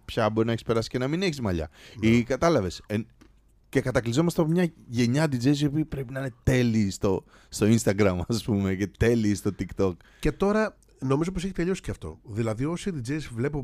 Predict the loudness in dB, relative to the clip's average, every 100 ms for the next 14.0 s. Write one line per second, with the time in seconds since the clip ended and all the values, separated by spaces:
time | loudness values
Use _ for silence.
0 | -8 -10 -6 -2 0 -2 -6 -4 -4 -4
1 | -8 -10 -10 -10 -10 -10 -10 -12 -10 -10
2 | -8 -8 -8 -6 -6 -8 -8 -8 -8 -8
3 | -8 -10 -18 _ _ _ -20 -20 _ -12
4 | -4 -4 -4 -8 -8 -4 -2 -2 -4 -4
5 | -4 -2 -2 -2 -4 -6 -8 -8 -10 -12
6 | -10 -10 -12 -10 -12 0 2 2 -4 -10
7 | -12 -12 -14 -14 -12 -10 -8 -6 -4 -4
8 | -2 -4 -8 -20 -20 -20 -20 _ -6 -6
9 | -4 -4 -2 -2 -4 -2 2 2 4 2
10 | -2 -6 -6 -4 -4 -2 -2 -2 -6 -10
11 | _ _ _ -20 -14 -6 -4 -4 -6 -6
12 | -6 -6 -6 -8 -8 -10 -10 -10 -12 -12
13 | -10 -10 -10 -8 -10 -10 -12 -8 -6